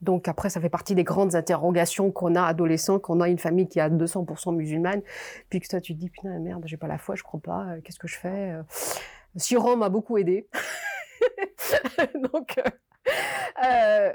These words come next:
on lit beaucoup dans ces cas-là et on s'interroge beaucoup, mais toujours est-il que Ramadan, il fallait le faire pour, euh, parce que, parce que ça se faisait pas de manger, euh, quand les autres, ils faisaient Ramadan. Donc, euh, je piquais des petits biscuits en douce parce que j'avais pas envie de faire Ramadan. Donc, c'était, euh, mois de juin, Ramadan, plus bac.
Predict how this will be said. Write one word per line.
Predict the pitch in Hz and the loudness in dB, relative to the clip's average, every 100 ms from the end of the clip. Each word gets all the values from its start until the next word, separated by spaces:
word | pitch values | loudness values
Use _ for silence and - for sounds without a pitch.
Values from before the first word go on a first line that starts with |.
| - | 0
on | 240 | 2
lit | 330 330 | 4 2
beaucoup | 302 - 285 320 392 | 0 -2 0 0 2
dans | 269 | 0
ces | 262 247 | 0 -2
cas-là | 262 233 240 277 | 0 2 2 0
et | |
on | 220 | -2
s'interroge | 220 247 262 220 196 | -6 -6 -4 -4 -4
beaucoup, | 214 - 339 | -6 -4 -2
mais | 269 | -2
toujours | 247 247 269 | -4 -2 0
est-il | 269 240 | 0 -2
que | 240 | 0
Ramadan, | 247 240 262 | 2 2 2
il | 247 | 0
fallait | 214 214 | 0 0
le | |
faire | 214 247 233 | 0 0 0
pour, | 196 185 | 2 4
euh, | 180 180 196 180 | 6 6 4 2
parce | 175 190 - | 0 -2 2
que, | 208 | 2
parce | 196 175 | 2 -4
que | - 185 | -2 -2
ça | 170 | 0
se | 180 | -2
faisait | 180 165 | 0 0
pas | 175 | 2
de | 185 | 2
manger, | 180 180 190 185 | 2 2 4 4
euh, | 165 165 | 4 0
quand | 165 | -2
les | 190 180 | 0 0
autres, | 175 | -2
ils | 180 | -4
faisaient | 170 | -2
Ramadan. | 165 160 160 226 370 - - - - - | 0 0 2 2 2 -2 -4 -6 -10 0
Donc, | 214 233 233 | 2 4 4
euh, | 196 190 185 185 | 6 6 8 6
je | 180 | 4
piquais | - 208 214 | -2 -2 2
des | 202 | 2
petits | - | 2
biscuits | 190 - - | 0 0 0
en | 202 | 2
douce | 190 208 233 | 4 2 2
parce | 165 - | 0 -2
que | - | -2
j'avais | 185 190 | -2 0
pas | 196 | -2
envie | 175 | -4
de | |
faire | - | -6
Ramadan. | 165 170 160 247 330 _ - _ _ _ _ _ - - | -4 -2 0 -4 -6 _ -20 _ _ _ _ _ -10 0
Donc, | 202 202 | 2 2
c'était, | 226 226 247 | 0 2 6
euh, | 208 180 | 6 6
mois | 214 | 4
de | 196 | 2
juin, | 220 226 285 | 4 4 4
Ramadan, | 269 220 202 196 254 | 4 2 2 2 2
plus | 294 - 226 - | 0 -6 -6 2
bac. | 220 330 | 2 2